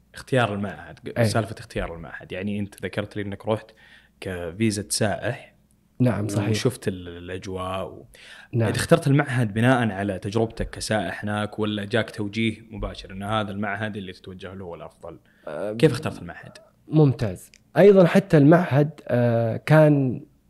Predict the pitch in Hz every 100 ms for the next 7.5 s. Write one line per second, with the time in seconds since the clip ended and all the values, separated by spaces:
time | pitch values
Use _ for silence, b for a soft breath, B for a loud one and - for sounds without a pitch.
0 | _ _ _ _ - - - - - 58
1 | 139 151 156 151 147 156 170 151 151 151
2 | 120 110 - 147 156 151 127 - 120 113
3 | 170 170 147 120 123 120 117 113 110 110
4 | - 117 147 156 117 156 - b b b
5 | b 156 185 175 190 196 - - _ _
6 | 143 170 170 165 139 127 98 107 - -
7 | _ _ _ -